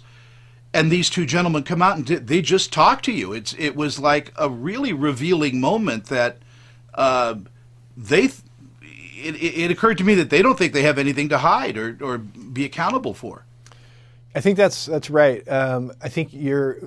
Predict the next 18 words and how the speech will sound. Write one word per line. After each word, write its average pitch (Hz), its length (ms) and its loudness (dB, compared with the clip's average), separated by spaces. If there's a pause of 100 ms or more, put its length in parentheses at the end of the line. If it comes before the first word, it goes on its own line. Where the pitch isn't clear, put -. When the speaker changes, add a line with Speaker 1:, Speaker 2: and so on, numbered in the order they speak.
(140)
Speaker 2:
most 175 380 4
Jehovah's 160 400 0
Witnesses 131 680 -4
would 131 200 -4
be 127 120 -4
totally 165 500 -2
shocked - 520 -6 (340)
to 123 100 -2
learn 120 500 -2 (320)
that 120 300 -2
the 123 160 -2
elders 143 360 2
in 135 60 -2
their 131 160 0
congregations 120 800 -4
have 117 80 -6
been 113 140 -4
instructed 113 800 -4